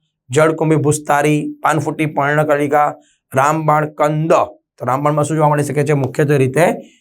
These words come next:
પુષ્પકલિકા. આદુમાં વાનસ્પતિ પ્રજનન માટે શું હોય છે? તો ગાંઠામણીનું રૂપાંતરણ જોવા મળી શકે છે. ભૂસ્તારિકાનું નિર્માણ કોના દ્વારા થાય છે? તો એક પ્રકારે અર્ધીકરણ, સમવિભાજન, અનિશ્ચિત ફલન,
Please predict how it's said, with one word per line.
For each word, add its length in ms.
પુષ્પકલિકા. 640
આદુમાં 680
વાનસ્પતિ 380
પ્રજનન 320
માટે 200
શું 160
હોય 140
છે? 220
તો 380
ગાંઠામણીનું 600
રૂપાંતરણ 420
જોવા 160
મળી 180
શકે 220
છે. 140
ભૂસ્તારિકાનું 640
નિર્માણ 280
કોના 200
દ્વારા 200
થાય 180
છે? 240
તો 160
એક 120
પ્રકારે 340
અર્ધીકરણ, 760
સમવિભાજન, 640
અનિશ્ચિત 460
ફલન, 400